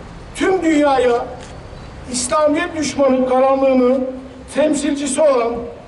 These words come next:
cahiller sürüsü hep var olmuştur. Onlar hiçbir zaman başarılı olamamış ve olamayacaklardır. Bizler karanlığın ve cehaletin içinde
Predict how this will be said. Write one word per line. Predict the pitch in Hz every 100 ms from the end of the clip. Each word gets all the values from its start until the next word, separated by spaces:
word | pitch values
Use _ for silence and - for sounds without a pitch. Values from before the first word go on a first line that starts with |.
| - -
cahiller | 240 269 294 285 320 330
sürüsü | - 269 262 254 233 240 254 254 247 - - - - - - -
hep | 302 381 -
var | 285 311
olmuştur. | 302 262 220 - 165 - - - - - - - - 233 294
Onlar | 294 330 311 254 - - -
hiçbir | - 294 - - 370
zaman | 294 285 294 277
başarılı | 277 262 277 285 311 320 - - - -
olamamış | 262 302 320 294 247 277 - - - -
ve | 277 330
olamayacaklardır. | - 247 294 320 302 262 262 254 233 208 185 143 - - - - - -
Bizler | 262 294 262 339 339 262 254 - -
karanlığın | 254 302 320 320 330 349 320 - -
ve | 240 254
cehaletin | 311 285 311 320 320 339
içinde | 349 294 294 302 311